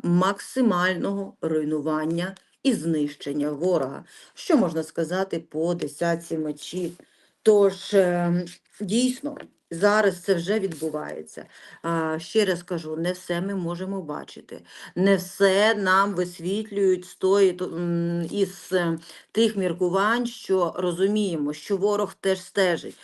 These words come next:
ворог теж будує свої плани.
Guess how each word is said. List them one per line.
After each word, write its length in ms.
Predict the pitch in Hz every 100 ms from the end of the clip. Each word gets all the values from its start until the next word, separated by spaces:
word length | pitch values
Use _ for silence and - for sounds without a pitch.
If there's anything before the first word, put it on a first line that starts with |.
| - -
ворог 460 | - 175 214 220 -
теж 240 | 208 214
будує 500 | 202 202 175 180 185
свої 360 | 175 170 175 185
плани. 540 | 185 185 180 156 143